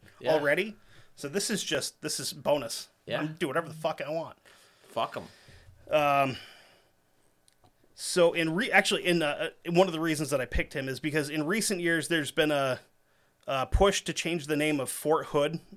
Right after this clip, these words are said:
Speaker 2: which is in Kylene, Texas, to Fort Benavidez. The fort's current name is that of a Confederate general. So why not rename it to an actual American hero?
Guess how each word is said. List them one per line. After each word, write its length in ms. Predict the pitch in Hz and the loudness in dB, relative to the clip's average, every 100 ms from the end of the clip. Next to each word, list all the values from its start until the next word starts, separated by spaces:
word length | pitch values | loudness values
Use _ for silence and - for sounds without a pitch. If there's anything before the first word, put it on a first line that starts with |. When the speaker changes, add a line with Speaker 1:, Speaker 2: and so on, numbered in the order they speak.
| - | -10
Speaker 2:
which 220 | 151 - | -8 -6
is 80 | 143 | -6
in 80 | 139 | -2
Kylene, 400 | 156 151 151 143 | 0 0 -2 0
Texas, 520 | 151 - 170 170 - - - - _ - | 0 0 -4 -4 -8 -14 -20 -20 _ -12
to 280 | - 151 127 | -6 -4 -4
Fort 300 | - 165 156 | 4 4 6
Benavidez. 680 | 151 127 135 110 - - - _ - - - - - | 2 0 -4 -6 -8 -8 -10 _ -20 -20 -20 -20 -4
The 380 | 151 143 135 131 - | 0 0 -2 -6 -14
fort's 460 | 156 - 180 190 - | -14 -4 2 2 0
current 520 | - - - 254 226 | -6 -6 -2 0 0
name 440 | 170 160 160 170 - | 0 2 0 -2 -6
is 480 | 139 143 143 135 - | -6 -4 -4 -6 0
that 160 | 151 | 2
of 100 | 147 | 2
a 20 | 139 | -2
Confederate 580 | 156 - 175 160 139 | -10 -2 0 0 -2
general. 520 | 139 135 139 131 113 139 _ - _ _ _ _ _ _ | -4 -2 0 -2 -6 -8 _ -20 _ _ _ _ _ _
So 480 | - - 196 190 196 254 | -8 6 6 6 2 -8
why 220 | 330 302 370 | 0 2 4
not 220 | 381 262 | 2 2
rename 360 | 233 226 220 | 2 2 0
it 60 | 220 | -2
to 120 | - | 0
an 80 | 196 196 | 0 2
actual 500 | 175 185 - 202 185 | 2 2 0 2 2
American 440 | 170 170 160 160 131 | 4 4 2 0 -4
hero? 360 | 139 117 98 | -2 -4 -8